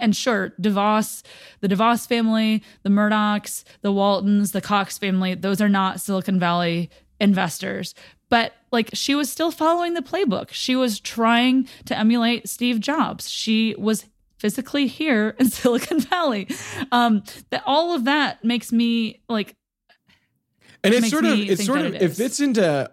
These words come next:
Speaker 2: like, how, how Elizabeth Holmes lies, right? Instead of directly telling you sort of a misstatement, it's letting you come away with an impression and sort of letting the chips fall where they are. And I do think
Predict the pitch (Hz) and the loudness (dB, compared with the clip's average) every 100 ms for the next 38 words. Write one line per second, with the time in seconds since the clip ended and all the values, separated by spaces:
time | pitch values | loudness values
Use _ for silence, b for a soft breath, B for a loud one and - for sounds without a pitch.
0 | _ - 139 127 147 - - - 143 170 | _ -4 -2 2 0 0 -6 -4 2 4
1 | 196 165 127 131 - 123 117 113 107 98 | 4 2 0 -2 -2 -2 -4 -6 -12 -16
2 | - 127 120 123 143 - 196 208 147 135 | -10 -4 -2 -2 -2 0 2 2 0 -2
3 | 127 135 - 131 123 120 - _ _ - | 0 0 0 -2 -2 -2 -8 _ _ 0
4 | 135 123 120 117 113 95 - _ _ _ | 2 4 2 2 0 -4 -10 _ _ _
5 | - 120 110 113 117 - 123 113 110 104 | -2 0 2 2 0 0 2 2 0 -4
6 | 104 120 - b b _ 139 160 180 165 | -2 -2 -4 b b _ 2 4 4 2
7 | 135 135 135 127 120 120 120 123 117 117 | 0 -2 0 0 0 0 -2 -4 -6 -8
8 | 117 - 113 113 117 113 113 120 _ _ | -8 -6 -4 -4 -6 -6 -8 -12 _ _
9 | _ _ 127 120 123 123 120 127 123 120 | _ _ 0 0 2 0 2 2 2 0
10 | 95 117 - 117 - - 113 113 113 113 | -4 -6 -4 -4 -4 -6 -2 0 0 0
11 | 117 113 117 b b - 180 247 294 285 | -2 -2 -4 b b 0 2 2 2 -2